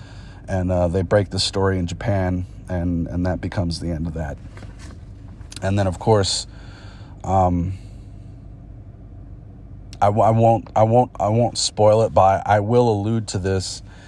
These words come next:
In order for Alice to get uploaded, they had to reach the main console, and the only people that made, made it to the console that were in the L T L system before they, they cut the, the hardwire off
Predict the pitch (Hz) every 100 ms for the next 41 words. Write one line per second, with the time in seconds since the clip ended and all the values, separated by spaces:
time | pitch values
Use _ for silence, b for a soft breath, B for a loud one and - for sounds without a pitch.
0 | B B B 117 123 135 120 117 120 123
1 | 117 110 104 - 123 - 110 104 98 87
2 | B B B - 101 117 127 120 110 104
3 | - 101 98 92 110 104 92 90 80 -
4 | - 95 95 95 92 101 110 110 120 110
5 | 98 101 87 101 101 92 - - - -
6 | 110 101 - 113 95 - 113 107 - 98
7 | 95 B B B B B B B 117 95
8 | 104 92 147 131 117 117 - 113 101 87
9 | - 123 - 101 87 87 B B - 98
10 | - 110 101 95 95 92 98 - 107 -
11 | 95 90 - 92 101 98 92 85 80 80
12 | 78